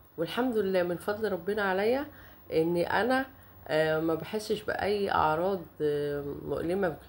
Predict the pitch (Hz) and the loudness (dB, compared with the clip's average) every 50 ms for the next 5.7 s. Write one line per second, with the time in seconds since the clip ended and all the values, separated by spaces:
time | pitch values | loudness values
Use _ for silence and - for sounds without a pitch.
0 | - - 139 127 131 135 160 175 190 - - 185 143 139 147 165 175 190 208 220 | -14 -10 -10 -8 -4 2 2 2 2 2 0 -2 -2 0 0 0 0 0 2 0
1 | 269 294 294 - - - - - - - 160 160 156 165 160 - - 208 208 202 | 0 -2 -4 -8 -18 -20 -20 -18 -8 -2 0 2 4 2 2 0 -2 -4 -4 -4
2 | - 170 160 156 156 165 170 165 151 - - - - - - - 139 135 143 - | -4 -2 0 2 2 2 2 2 0 -4 -4 -10 -16 -10 -6 -4 -2 -2 -2 -2
3 | - - - - - 139 135 139 143 156 165 160 160 - 139 135 139 151 175 208 | -4 -4 -2 -2 0 0 0 0 2 2 2 2 2 0 -2 -2 0 0 0 0
4 | - - - - - - - - - - - - - - - 131 131 - - 165 | -2 -4 -10 -12 -12 -14 -20 -18 -18 -18 -18 -20 -20 -16 -14 -14 -10 -4 -2 0
5 | 190 180 165 160 147 143 143 143 143 156 175 208 226 | 0 2 2 4 4 4 2 2 2 2 2 2 0